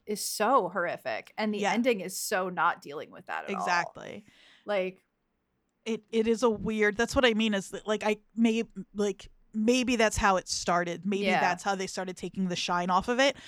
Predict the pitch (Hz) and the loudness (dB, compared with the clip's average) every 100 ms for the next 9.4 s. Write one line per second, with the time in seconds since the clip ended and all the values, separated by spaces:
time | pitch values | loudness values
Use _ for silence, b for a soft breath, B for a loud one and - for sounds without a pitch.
0 | B B 214 202 - 78 - _ _ _ | B B 6 6 2 -10 -16 _ _ _
1 | 196 220 220 254 196 - - 220 - 170 | 6 6 6 0 -2 -2 2 2 0 -8
2 | - 175 165 160 _ _ _ 226 190 180 | -6 -6 -8 -14 _ _ _ 2 2 0
3 | - _ _ _ _ - 175 - - - | -6 _ _ _ _ -16 -14 -12 -14 -18
4 | - - 233 240 240 240 - 226 202 214 | -14 0 4 6 6 4 4 4 6 4
5 | 196 202 185 208 185 190 180 175 - 175 | 6 4 4 0 0 0 0 -2 -4 -6
6 | 175 165 165 165 160 156 147 147 - 175 | -2 -2 -2 -4 -6 -6 -6 -6 -6 -6
7 | 165 165 - 180 - - - 226 b b | -6 -6 -6 -8 -10 -8 -8 -10 b b
8 | b - 165 - - 175 160 139 - - | b -10 -8 -8 -12 -12 -14 -14 -14 -16
9 | - 175 160 165 | -14 -10 -10 -12